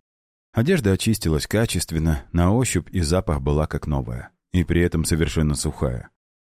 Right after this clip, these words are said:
Вот это действительно полезная технология, очень удобно. Одевшись, выбрался в комнату. Корал, положив подбородок на руку, упертую локтем в стол, что-то увлеченно читала. Подойдя к девушке, я бросил взгляд на экран.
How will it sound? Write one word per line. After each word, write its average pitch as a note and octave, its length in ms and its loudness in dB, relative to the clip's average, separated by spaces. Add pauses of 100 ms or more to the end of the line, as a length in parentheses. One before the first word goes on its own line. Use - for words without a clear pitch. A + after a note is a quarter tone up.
Вот E2+ 160 2
это E3+ 160 0
действительно F2 640 0
полезная D2+ 520 0
технология, C2+ 840 -2 (160)
очень D#2+ 380 0
удобно. C#2 500 -2 (540)
Одевшись, A2+ 520 0
выбрался E2+ 480 0
в - 60 -8
комнату. C2 500 -4 (240)
Корал, E3 320 2
положив F2+ 420 2
подбородок E2+ 540 0
на E2+ 140 2
руку, F#2+ 240 0
упертую D#2 600 0
локтем D2+ 400 -2
в C#2+ 60 -10
стол, A2+ 380 0 (100)
что-то D#3 360 -2
увлеченно D#2 640 0
читала. A1 520 -6 (580)
Подойдя A2 320 2
к B2+ 80 -2
девушке, C3 400 0
я F2+ 80 4
бросил E2+ 320 0
взгляд E2 360 0
на D#2+ 160 2
экран. C2+ 400 -2